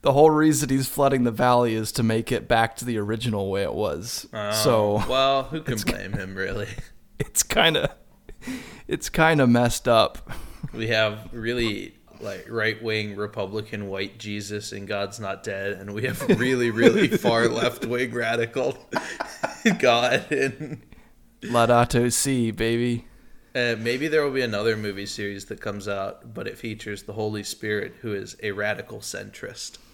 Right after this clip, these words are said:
Speaker 1: Hey.
Speaker 2: We can complete the Trinity.
Speaker 1: <laughs>
Speaker 2: I'm just spitballing.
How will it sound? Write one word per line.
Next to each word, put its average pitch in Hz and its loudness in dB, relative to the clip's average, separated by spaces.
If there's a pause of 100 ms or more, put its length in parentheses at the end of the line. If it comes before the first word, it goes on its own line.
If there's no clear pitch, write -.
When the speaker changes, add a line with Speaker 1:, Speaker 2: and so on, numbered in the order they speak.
(240)
Speaker 1:
Hey. 95 -4 (800)
Speaker 2:
We 110 -8
can 104 -10
complete 104 -10
the 104 -12
Trinity. - -4
Speaker 1:
<laughs> - -2
Speaker 2:
I'm 143 0
just - -6
spitballing. 98 -4